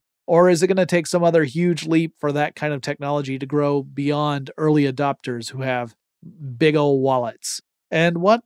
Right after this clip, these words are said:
other innovations are gonna stand out as game changers? I honestly can't wait to find out.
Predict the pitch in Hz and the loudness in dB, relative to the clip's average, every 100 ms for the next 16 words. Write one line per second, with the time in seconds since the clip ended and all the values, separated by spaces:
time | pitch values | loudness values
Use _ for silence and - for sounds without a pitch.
0 | _ 208 202 262 208 147 143 - 123 135 | _ 0 2 2 0 0 0 -2 -8 -6
1 | 143 131 - 151 139 127 123 120 143 131 | -4 -6 -4 -2 -2 -4 -4 -4 -6 -6
2 | 120 120 113 110 - - _ _ _ - | -10 -12 -14 -18 -16 -16 _ _ _ -4
3 | 160 175 180 - 165 151 156 _ _ _ | 2 2 2 0 0 0 -2 _ _ _
4 | 143 135 123 131 127 113 117 - 120 123 | -6 -4 -6 -8 -8 -8 -12 -14 -12 -10
5 | 117 110 113 113 - - | -12 -12 -10 -10 -12 -20